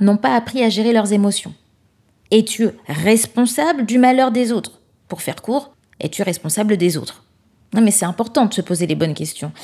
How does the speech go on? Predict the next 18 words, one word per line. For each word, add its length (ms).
Si 200
tu 120
veux 120
commencer 440
à 80
t'affirmer, 640
à 100
dire 240
non 240
de 80
façon 340
plus 200
libre, 420
tu 140
vas 100
commencer 520
par 220
reconnaître 580